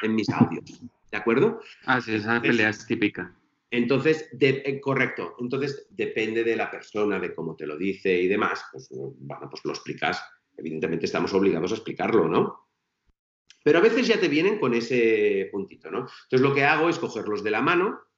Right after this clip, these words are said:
Speaker 1: con cariño, y les digo, "Ven, ven, ven conmigo, que te lo voy a mostrar". Y entonces lo muestro, y le digo, "¿Ves? Estás a diez metros de la pica de tierra, no tiene nada que ver.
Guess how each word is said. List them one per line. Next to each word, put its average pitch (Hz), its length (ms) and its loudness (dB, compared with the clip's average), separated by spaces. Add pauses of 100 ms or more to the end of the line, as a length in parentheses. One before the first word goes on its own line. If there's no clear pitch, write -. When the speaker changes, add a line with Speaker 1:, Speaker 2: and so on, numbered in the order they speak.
(180)
Speaker 1:
con 90 160 -12
cariño, 143 400 0
y 165 60 2
les 85 420 -8
digo, 87 300 -6
"Ven, 92 240 -6 (120)
ven, 90 280 -8 (300)
ven 95 160 -2
conmigo, 143 440 4
que 92 100 -8
te - 120 -8
lo 76 80 -6
voy 78 120 -8
a 71 60 -8
mostrar". - 440 -14 (560)
Y - 100 -2
entonces - 300 -6
lo 85 120 2
muestro, - 600 -6
y 87 60 -8
le 85 60 -4
digo, 78 220 -4
"¿Ves? - 540 0 (280)
Estás - 360 -4
a 131 60 0
diez 135 260 4
metros 104 360 0
de 127 80 2
la 98 140 0
pica 123 240 -2
de 120 100 4
tierra, - 460 -4
no 113 160 0
tiene 120 240 4
nada 113 240 0
que 127 120 -2
ver. 80 280 -8